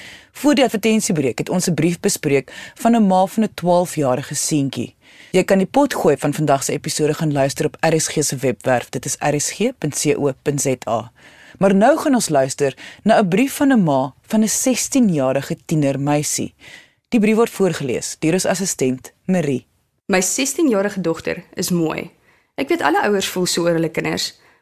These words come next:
Speaker 2: maar sy was al vir 'n jaar 'n professionele model in Suid-Afrika, maar meestal in Europa. Dit was aan die begin vir my baie vreemd, want sy is 'n skaam dogtertjie,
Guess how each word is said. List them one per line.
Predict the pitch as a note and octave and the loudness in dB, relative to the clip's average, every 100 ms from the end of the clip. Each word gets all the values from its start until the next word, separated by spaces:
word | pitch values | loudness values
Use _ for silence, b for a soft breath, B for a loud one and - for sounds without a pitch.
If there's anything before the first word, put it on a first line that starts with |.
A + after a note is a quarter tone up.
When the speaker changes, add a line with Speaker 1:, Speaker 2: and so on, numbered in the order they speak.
| b | b
Speaker 2:
maar | F3+ | -6
sy | - A#3 B3+ | 0 0 2
was | G#3 G3 | 0 -2
al | A3 | -2
vir | G3 G3+ | -2 -2
'n | F3+ D#3+ | -2 -2
jaar | D#3+ E3 F3 | 0 0 0
'n | |
professionele | E3+ E3 E3+ - E3+ G3 | -4 -6 -4 -2 -2 0
model | G3+ E3 D#3+ | 0 2 0
in | D#3 | -4
Suid-Afrika, | E3+ - G#3 A3+ A#3 A#3 A#3 B B | -2 -2 -2 -2 -2 -2 -6 B B
maar | - F#3 | -2 2
meestal | F3+ F3 - D#3+ | 2 2 0 -2
in | E3 E3+ | 0 0
Europa. | D#3 C#3+ C#3+ - F#3 _ _ _ _ _ _ _ | 0 -2 -4 -8 -10 _ _ _ _ _ _ _
Dit | F#3+ | -2
was | G3 F#3+ | 0 0
aan | A#3 | 0
die | A3+ | 0
begin | A#3 C4 C4+ | 0 -2 0
vir | A3+ | 0
my | G#3 | -2
baie | C#3 D#3 G#3 | 0 0 0
vreemd, | C#4 - D#3+ C3 G#3 - _ | -2 -4 -4 -6 -10 -16 _
want | F#3 F#3 | -6 -2
sy | A#3 | -2
is | A#3 | -2
'n | |
skaam | - - F4+ A#3 | -4 0 0 2
dogtertjie, | D#3 - E3 - - | 0 -4 -8 -8 -10